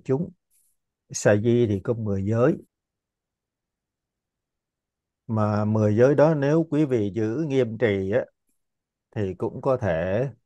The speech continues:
à, trên con đường đi vào, à, thanh tịnh hóa cái tâm để đi vào trong, à, dòng thánh, tức là tu đạo hoàn, đạo đang trên đường để hoàn thiện.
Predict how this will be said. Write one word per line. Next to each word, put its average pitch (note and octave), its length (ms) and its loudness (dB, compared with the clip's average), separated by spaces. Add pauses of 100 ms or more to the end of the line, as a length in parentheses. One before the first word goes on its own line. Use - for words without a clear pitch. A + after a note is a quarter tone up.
(1800)
à, F#2 400 -8 (920)
trên A2+ 240 6
con A2 220 2
đường F#2+ 440 0
đi G#2 200 0
vào, F#2 460 -2
à, F#2+ 240 -4
thanh G#2 320 0
tịnh A2 140 2
hóa A2+ 420 0
cái C#3 160 -2
tâm A2 360 2
để F2+ 120 -4
đi G#2 220 -2
vào F2+ 380 -6
trong, G2 460 -2
à, F#2 160 -6
dòng E2 220 -6
thánh, A#2 300 -6 (840)
tức B2+ 220 -2
là F2+ 280 -2 (180)
tu G2+ 200 -2
đạo F2 200 -2
hoàn, E2 460 -6 (400)
đạo G2+ 380 -2 (480)
đang A#2 320 2
trên A2+ 200 0
đường F#2+ 280 -2
để F2 80 -4
hoàn G#2 300 -2
thiện. G#2 220 0